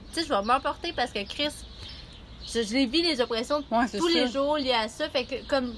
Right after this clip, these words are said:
Speaker 1: les doutes qui sont comme, « Ah, euh, c'est too much la façon dont tu t'exprimes, euh, tu vas trop loin, euh, je suis pas d'accord avec ce que tu dis, t'es ben trop intense », comme, « Fuck you ».
Speaker 2: Mais c'est dès qu'on les rend inconfortables, c'est comme si t'adaptes pas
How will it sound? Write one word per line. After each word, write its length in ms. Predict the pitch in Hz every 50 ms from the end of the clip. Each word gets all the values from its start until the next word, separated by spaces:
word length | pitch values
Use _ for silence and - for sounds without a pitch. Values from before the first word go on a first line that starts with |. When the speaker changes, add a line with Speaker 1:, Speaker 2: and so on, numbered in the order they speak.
| 226 226
Speaker 1:
les 180 | 269 254 254 240
doutes 300 | 214 269 285 320 - -
qui 80 | -
sont 160 | - 277 240
comme, « 180 | 233 254 247 233 -
Ah, 100 | 311 302
euh, 420 | 294 294 302 294 277 247 240 233 240
c'est 100 | - 285
too 160 | 247 - 285 277
much 240 | 262 285 311 -
la 100 | 285 269
façon 240 | - 247 247 - 285
dont 140 | 269 269 254
tu 80 | - -
t'exprimes, 680 | - 254 254 - - - - 285 277 277 285 269 269
euh, 220 | 254 240 233 233 233 - -
tu 80 | 262 240
vas 120 | 226 254
trop 280 | 254 - - 269 254 247
loin, 240 | 254 254 262 262 269
euh, 300 | 269 269 269 269 262 247
je 60 | 240
suis 100 | - -
pas 80 | 285 269
d'accord 220 | 269 262 269 269
avec 180 | 262 262 269 254
ce 60 | -
que 60 | 262
tu 200 | 247 - - - 208 202
dis, 200 | 202 233 269 269
t'es 100 | - 247
ben 140 | 208 233 233
trop 160 | 233 - 277
intense », 420 | 247 233 226 - 240 247 247 254 254 -
comme, « 240 | 220 196 202 202 202 -
Fuck 100 | 302 302 - -
you ». 80 | 214 202 -
Speaker 2:
Mais 80 | 208 220
c'est 140 | - 233 202
dès 180 | 180 214 269
qu'on 120 | - 277 226
les 140 | 196 185
rend 100 | 196 226
inconfortables, 680 | 208 202 196 208 196 - - 190 180 - 247 262 277 208
c'est 80 | 208 196
comme 160 | 208 202 196
si 80 | -
t'adaptes 460 | - 240 208 190 190 190 - - - -
pas 240 | 233 247 269 269